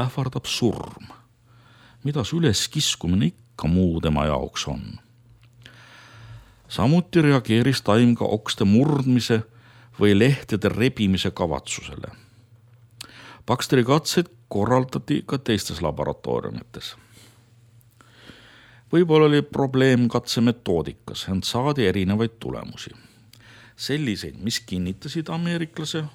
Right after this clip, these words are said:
avastust või tähelepanekut siis, ja selliseid, kus resultaadid olid vasturääkivad. Paraku rohkem nendest katsetest ei ole enam midagi teada.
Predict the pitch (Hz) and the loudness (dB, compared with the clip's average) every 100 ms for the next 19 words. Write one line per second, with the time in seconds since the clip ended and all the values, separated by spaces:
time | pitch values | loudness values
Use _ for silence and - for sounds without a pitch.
0 | - 156 147 - 143 - - _ _ _ | -8 -8 -8 -10 -14 -14 -20 _ _ _
1 | _ _ 117 127 135 131 131 135 120 - | _ _ -10 -6 -6 -6 -4 -4 -6 -8
2 | 113 - - - - - - - - - | -12 -12 -14 -18 -20 -20 -20 -20 -20 -20
3 | - - _ _ - 117 196 214 196 190 | -20 -20 _ _ -4 2 4 4 4 2
4 | 180 156 147 165 156 160 170 165 180 151 | 0 2 2 0 0 0 2 2 0 0
5 | - - 76 73 71 - - 52 - - | -2 -4 -4 -4 -4 -8 -12 -12 -16 -20
6 | - - - _ _ _ _ _ _ _ | -20 -20 -20 _ _ _ _ _ _ _
7 | _ _ _ _ _ _ _ _ _ - | _ _ _ _ _ _ _ _ _ -14
8 | - - - - _ - 104 - - 127 | -14 -16 -20 -20 _ -4 -4 -4 -2 -2
9 | 170 - - 82 85 92 - 160 - 95 | -2 -4 -4 -4 -4 -6 -6 -8 -8 -10
10 | - - 92 107 131 120 101 117 135 - | -12 -8 -4 -2 -2 -4 -4 -8 -8 -10
11 | - - - | -10 -12 -18